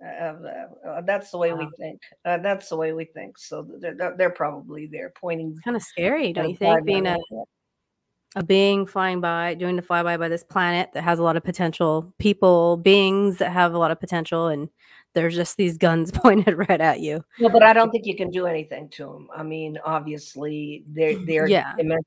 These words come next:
Speaker 1: they can go from
Speaker 2: Interesting.
Speaker 1: one dimension, and, uh, I mean, come on, uh, uh, I don't think w-, we're, we're at the point. I remember Colonel
Speaker 2: Mm.
Speaker 1: Corso saying to me, he said, "Well, it's ridiculous to think of a space war. It's like our shooting
Speaker 2: Mm.
Speaker 1: cannons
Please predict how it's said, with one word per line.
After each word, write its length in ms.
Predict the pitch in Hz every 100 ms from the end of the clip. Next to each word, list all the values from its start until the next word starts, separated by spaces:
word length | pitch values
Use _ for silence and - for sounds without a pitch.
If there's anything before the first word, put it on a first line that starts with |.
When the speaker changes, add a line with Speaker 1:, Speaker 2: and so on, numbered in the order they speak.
| -
Speaker 1:
they 180 | 160 175
can 140 | 190
go 200 | 170 175
from 160 | 170 160
Speaker 2:
Interesting. 100 | 156
Speaker 1:
one 200 | 160 160
dimension, 560 | 156 156 160 156 156 151
and, 160 | 156 160
uh, 40 | - - - -
I 20 |
mean, 360 | 180 175 170 165 -
come 220 | - 202 226
on, 260 | 180 151 -
uh, 220 | 156 139 - 165 165
uh, 420 | 156 156 151 156 - - - _ _ _ 151
I 120 | 180
don't 240 | 202 202 208
think 180 | 196 - _ _
w-, 180 | 180 180
we're, 440 | 185 165 170 170 - - _
we're 340 | 165 165 170
at 100 | 160 165
the 80 |
point. 360 | 147 165 156 160 - - -
I 80 |
remember 400 | 214 220 220 196
Colonel 300 | 190 226 185
Speaker 2:
Mm. 40 | 196
Speaker 1:
Corso 320 | 185 190 180
saying 280 | 160 - 165
to 100 | -
me, 180 | 160 160
he 120 | 165
said, 280 | 160 165 165 - - _ -
"Well, 160 | 196 208
it's 160 | -
ridiculous 580 | 170 170 175 170 156 156
to 100 | 160
think 260 | - 156 156
of 80 | 156
a 40 |
space 420 | - 160 160 -
war. 160 | 156 156
It's 140 | 147
like 180 | 165 156
our 140 | 170 165
shooting 420 | - 175 156 151
Speaker 2:
Mm. 60 | -
Speaker 1:
cannons 840 | - 165 165 151 151 143 - -